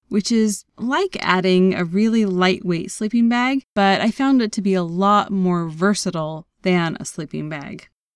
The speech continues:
We ended up using it outside as a blanket for all of us to eat on, so we would, like, you know, spread it out, and we all used it as a picnic blanket. Um,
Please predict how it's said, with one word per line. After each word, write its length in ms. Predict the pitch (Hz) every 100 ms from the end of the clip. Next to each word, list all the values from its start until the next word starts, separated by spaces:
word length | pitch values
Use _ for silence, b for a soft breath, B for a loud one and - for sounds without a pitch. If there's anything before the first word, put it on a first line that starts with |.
| _ 247
We 80 |
ended 180 | 269 277
up 80 | 262
using 320 | 233 233 226
it 80 | 220 196
outside 760 | 208 220 214 185 185 202 220 - _ _
as 220 | - 190 180
a 60 |
blanket 520 | - 180 214 180 165
for 140 | - -
all 140 | 180
of 100 | 180
us 160 | 165 -
to 120 | -
eat 140 | 165
on, 280 | 156 151 185
so 100 | -
we 60 | 165
would, 180 | 156 -
like, 180 | - - _ _ _
you 100 | 160
know, 160 | 139 180
spread 380 | - 190 185
it 80 | 170
out, 380 | 160 165 175 180
and 80 | 175
we 100 | 165
all 160 | 160 160
used 240 | 156 -
it 80 | 165
as 100 | 165
a 60 |
picnic 340 | - 185 175 -
blanket. 580 | 165 165 180 185 - - b b b b b -
Um, 480 | 190 180 175 202